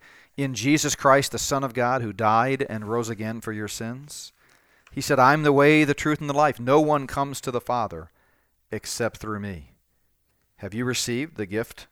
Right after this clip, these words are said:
of eternal life, or are you still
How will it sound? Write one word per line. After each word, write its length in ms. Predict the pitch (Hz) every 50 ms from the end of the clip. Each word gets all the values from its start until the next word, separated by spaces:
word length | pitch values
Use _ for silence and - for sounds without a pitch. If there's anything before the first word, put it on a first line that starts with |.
| _ -
of 140 | 104 98
eternal 320 | 107 - - 120 113 113 113
life, 180 | 123 143 - - -
or 340 | 156 160 190 214 214 - - _ _ _ _ _ _ _
are 100 | - 120
you 160 | 120 120 143 160
still 540 | 156 - - - 143 143 139 139 139 139